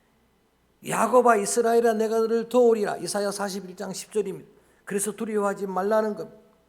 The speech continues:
놀라지도 말라는 거예요. "내가 너를 지켜주리라. 내가 너를 떠나지 아니하리라. 내가 너를 붙들어 주리라.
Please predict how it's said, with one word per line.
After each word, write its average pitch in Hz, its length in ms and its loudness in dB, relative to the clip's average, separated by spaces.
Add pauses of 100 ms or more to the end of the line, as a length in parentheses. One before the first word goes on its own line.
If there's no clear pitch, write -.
(160)
놀라지도 226 600 2
말라는 226 460 0
거예요. 185 220 -10 (320)
"내가 202 280 -2
너를 220 260 2
지켜주리라. 220 680 -4 (280)
내가 208 240 0
너를 233 260 2
떠나지 233 400 0
아니하리라. 220 580 0 (260)
내가 208 220 0
너를 240 280 2
붙들어 247 360 -4
주리라. 233 420 -6